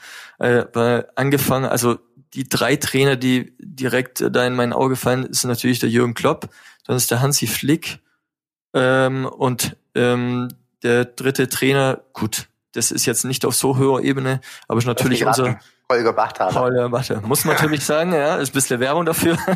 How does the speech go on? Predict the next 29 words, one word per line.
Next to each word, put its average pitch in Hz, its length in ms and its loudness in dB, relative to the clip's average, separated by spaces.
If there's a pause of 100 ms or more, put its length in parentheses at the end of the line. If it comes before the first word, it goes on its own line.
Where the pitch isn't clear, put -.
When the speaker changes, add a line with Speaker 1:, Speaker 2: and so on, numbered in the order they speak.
(500)
Speaker 1:
<laughs> - 680 -6
Nein, 151 260 0
aber 151 460 0
n-, - 240 -12
wenn 143 160 2
man 151 100 4
jetzt 147 160 0
mal, 143 280 0
äh, 135 360 0
anfängt, 147 540 -2
ich 131 160 -6
mein, 131 320 2
äh, 123 220 2
Hansi 131 300 0
Flick, 147 480 -4
ich 131 180 -2
mein, 131 320 0 (340)
hat 135 340 -6
das, 127 300 0 (160)
äh, 127 240 2
die 117 100 0
Mannschaft 131 400 0
übernommen, 131 560 0 (540)
hat 127 220 -2
innerhalb 127 360 0
kürzester 139 460 0
Zeit 131 440 -2
enorme 127 340 0
Erfolge 143 680 0